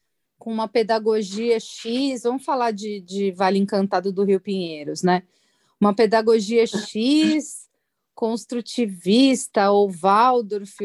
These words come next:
blá, blá, blá", e o cara acha uma grande baboseira, e é ele que paga. É, mas não propõe outra coisa. Quantas vezes você já viu isso? "Ah, ele é contra que eu,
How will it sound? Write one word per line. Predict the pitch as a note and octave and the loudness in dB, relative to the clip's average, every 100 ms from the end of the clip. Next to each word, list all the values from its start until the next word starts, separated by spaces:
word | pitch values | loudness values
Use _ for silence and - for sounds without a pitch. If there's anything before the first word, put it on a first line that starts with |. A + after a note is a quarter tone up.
| G3 | -6
blá, | F3+ G3 | -4 -4
blá, | G3+ G3+ | -2 -2
blá", | G#3+ A#3 D4 | 0 0 0
e | D4+ | -2
o | D#4 | -4
cara | D#4+ D#4+ E4 D4 | -4 -2 -2 -4
acha | D#4+ D4+ | -6 -6
uma | C4+ | -6
grande | B3+ D#4+ D4 | -2 -4 -4
baboseira, | D4+ D4+ C#4+ E3+ B3 G3+ D#3+ C3 _ _ F#3 | -4 -2 -4 -4 -2 -2 -6 -16 _ _ -6
e | |
é | G3 A3 | -4 -4
ele | C4 | -6
que | - | -8
paga. | - A3 D#3 C#3 - _ _ _ _ _ _ _ _ _ _ _ _ - | -4 -4 -4 -14 -20 _ _ _ _ _ _ _ _ _ _ _ _ -6
É, | G#3+ G#3+ G#3+ G#3 G3 G3 | -4 -2 -2 -4 -6 -4
mas | B3 D#4+ | 0 0
não | G#4+ | 2
propõe | A4+ A#4 - D#4 A4 F4 | 4 4 4 2 2 0
outra | B3+ C4 A3 | -4 -4 -6
coisa. | - G3 F3+ D3+ D3+ C#3 _ _ _ _ _ _ _ _ - | -4 -4 -2 -6 -12 -16 _ _ _ _ _ _ _ _ -4
Quantas | F4 A4+ A4+ | 0 4 4
vezes | G#4 - | 4 4
você | F#4 | 2
já | E4 | 2
viu | C#4 D#4 D4+ | 2 2 4
isso? | E4+ F4+ - G3+ E3 _ _ _ _ _ A#3+ | 4 2 -2 -10 -10 _ _ _ _ _ 0
"Ah, | D4 D4 | 2 2
ele | D4 | 2
é | D#4+ | 0
contra | - D#4 D#4+ F#4 F4 C#4 E4 D#4 D#4 _ _ _ _ _ _ _ | -2 0 2 2 0 -4 -2 -2 -4 _ _ _ _ _ _ _
que | - C#4 C#4 | -4 -2 2
eu, | C4+ C4+ C4+ C4 B3+ A#3+ A3+ G#3+ G3+ F#3+ F#3+ | 2 2 2 0 -2 -2 -2 -4 -8 -8 -12